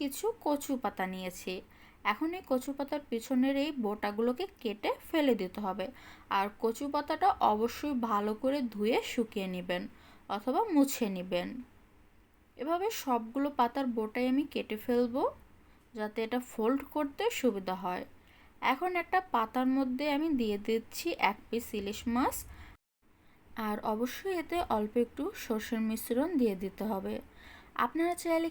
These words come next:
কিন্তু দুইটা পাতার উপরে কিন্তু একটা মাছ দিয়ে ফোল্ড করে নিতে পারেন। আমি এখানে একটা পাতা দিয়ে ফোল্ড করছি, আর এটাই হয়েছে আমার ভুল। আমি একটা পাতা দিয়ে ফোল্ড করার কারণে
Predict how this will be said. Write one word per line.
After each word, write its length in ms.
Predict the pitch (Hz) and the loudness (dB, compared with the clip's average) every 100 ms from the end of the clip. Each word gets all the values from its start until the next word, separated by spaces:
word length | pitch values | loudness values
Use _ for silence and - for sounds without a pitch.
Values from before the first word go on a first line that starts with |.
| 339 | -2
কিন্তু 320 | 339 349 359 330 226 | -4 -2 -2 -2 2
দুইটা 320 | 240 247 285 285 | 4 4 2 2
পাতার 340 | 269 269 285 285 285 | 2 2 0 0 -2
উপরে 320 | 294 294 302 294 | -2 -2 -2 -6
কিন্তু 240 | 302 294 330 294 | -4 -2 2 2
একটা 200 | 226 - 233 | 2 -2 -2
মাছ 160 | 226 226 226 | 0 -2 -4
দিয়ে 160 | 254 302 - | -4 -2 -2
ফোল্ড 240 | - 240 240 | 4 4 4
করে 180 | 214 196 185 | -2 -4 -6
নিতে 220 | 185 196 190 | -6 -6 -2
পারেন। 280 | 196 196 196 - - - - 262 | 0 0 -2 -4 -16 -18 -2 2
আমি 120 | 277 | 2
এখানে 240 | 320 349 381 - 311 | 2 0 0 2 0
একটা 180 | - 269 269 | 2 0 2
পাতা 200 | 277 294 | 2 0
দিয়ে 140 | 285 294 - | 0 -2 -2
ফোল্ড 240 | 208 202 - | -2 -2 -2
করছি, 340 | 190 - - 190 - - - - | -4 -4 -6 -8 -8 -16 -8 2
আর 80 | 208 - 247 | 2 4 2
এটাই 240 | 320 339 285 | 2 4 4
হয়েছে 280 | 233 220 226 214 | 4 2 0 2
আমার 160 | 214 190 | 0 0
ভুল। 200 | 196 190 196 - - - 214 | 0 0 -2 -10 -20 -8 -2
আমি 120 | 233 - 202 | 0 2 0
একটা 180 | - 294 311 | 2 0 0
পাতা 200 | 320 339 | 0 -2
দিয়ে 140 | 339 349 - | -2 -2 2
ফোল্ড 240 | 269 247 254 | 6 6 4
করার 240 | 294 294 302 311 | 0 2 2 2
কারণে 280 | 311 320 | 2 2